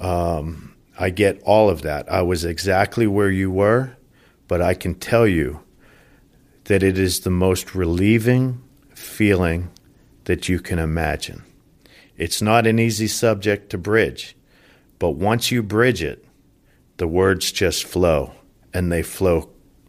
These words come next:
freely. And you will feel a weight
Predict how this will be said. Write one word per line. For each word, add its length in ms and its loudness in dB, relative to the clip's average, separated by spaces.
freely. 720 0
And 200 -2
you 140 2
will 200 0
feel 500 2
a 120 -2
weight 500 0